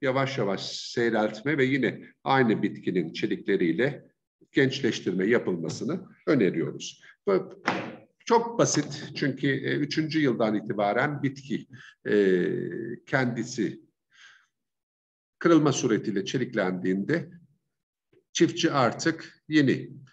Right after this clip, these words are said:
fide satın alma gereksinimi duymadan bahçesini genişletmek ya da yeni tarlalara, e, ürün ekmek isterse, dikmek isterse bunu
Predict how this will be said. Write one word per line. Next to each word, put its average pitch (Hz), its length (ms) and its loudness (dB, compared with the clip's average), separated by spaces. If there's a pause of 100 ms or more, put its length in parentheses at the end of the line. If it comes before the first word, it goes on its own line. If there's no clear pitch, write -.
(220)
fide 117 260 2
satın 120 320 -4
alma 92 260 -2
gereksinimi 87 640 -4
duymadan 127 600 0 (680)
bahçesini 107 720 -2
genişletmek 113 640 -2
ya 95 120 -4
da 95 60 -4
yeni 101 280 0
tarlalara, 90 720 -2 (240)
e, 92 260 2 (920)
ürün 143 500 2
ekmek 131 380 -4
isterse, 87 440 -8
dikmek - 320 -10
isterse 90 600 -4 (240)
bunu 107 280 0